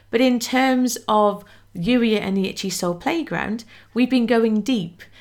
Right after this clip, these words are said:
and growing as people as opposed to growing in community in, in terms of numbers. And so that's why it's really important that you take the time to ask God, "Okay, what is this book?"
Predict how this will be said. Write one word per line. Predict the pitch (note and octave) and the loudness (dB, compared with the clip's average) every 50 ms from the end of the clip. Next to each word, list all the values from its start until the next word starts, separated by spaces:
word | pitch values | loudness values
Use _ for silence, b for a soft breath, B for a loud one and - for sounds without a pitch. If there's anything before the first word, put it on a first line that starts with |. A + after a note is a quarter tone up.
| b b - - | b b -4 -2
and | - - - G#3 G#3 | 0 2 2 0 -2
growing | F3 G3+ A3+ A3+ A3 A3+ G#3 G3 | 0 2 2 4 4 4 2 2
as | F#3+ F#3+ F#3+ | 0 -4 -4
people | - - C#4 C4 B3+ - - E3 D#3 - | -4 -2 -2 -2 -2 -2 -2 -4 -2 -2
as | - G3 G3 | -4 -4 -4
opposed | G3+ G3+ - G#3 F#3+ G3 F#3+ - | -4 -4 -4 -2 -2 -2 -2 -4
to | G3+ | -6
growing | E3+ E3+ F#3+ F#3 F3+ F3+ F3+ F3 E3+ E3+ F3 | -6 -6 -4 -4 -4 -2 -4 -4 -6 -6 -6
in | F3 F3 E3+ | -6 -6 -6
community | E3+ - F#3+ G3 G3+ F#3 F3 E3+ - D#3 | -6 -6 -4 -4 -4 -4 -6 -8 -10 -10
in, | D#3 D#3+ - - | -12 -12 -12 -12
in | F#3 | -10
terms | E3+ - - F3 E3+ | -8 -6 -6 -4 -4
of | F#3 | -4
numbers. | G3+ A#3 D4+ D#4+ B3 F3 - - - - - B B B B B B B B B _ - | -4 -4 -4 -4 -4 -4 -4 -6 -10 -10 -14 B B B B B B B B B _ -6
And | A#3 A#3 | -4 -2
so | C#4 | 0
that's | B3+ C#4+ D#4+ - - - | 2 2 2 0 0 -2
why | C4+ C4 B3+ | -2 0 0
it's | C4+ C#4 - | -2 -4 -6
really | G#3 A3 A#3+ B3+ B3 A3+ A#3 | -4 -2 0 2 2 2 0
important | A#3 A3+ A3+ - A#3 A3 G#3 - - - - - - - B B B B - | 0 0 0 0 0 0 -2 -4 -8 -10 -12 -12 -14 -16 B B B B -12
that | G3 F#3+ | -10 -6
you | G3+ G#3+ G#3 | -4 -4 -4
take | - - A#3+ A#3 A3+ A3+ - B3+ - - | -2 0 0 0 0 -2 -6 -12 -12 -12
the | - A#3 | -12 -12
time | A3+ - A3 F#3+ F3+ F3+ F3 E3+ | -8 -6 -6 -4 -4 -4 -6 -6
to | E3+ - - - | -8 -10 -8 -6
ask | - G3+ G#3+ G#3 - - - | -4 -4 -4 -4 -6 -8 -8
God, | - F3 E3+ F3+ | -6 -6 -6 -6
"Okay, | F#3+ F#3 F3+ F3 E3+ B B B - | -6 -6 -8 -8 -8 B B B -4
what | G3+ A#3 C4 B3+ | 0 0 2 2
is | C#4+ B3 G#3+ | 0 0 0
this | C4 B3+ - | 0 0 0
book?" | - - - F#3+ F#3 A#3 - - - - - | -2 -2 0 2 2 2 0 -4 -12 -20 -20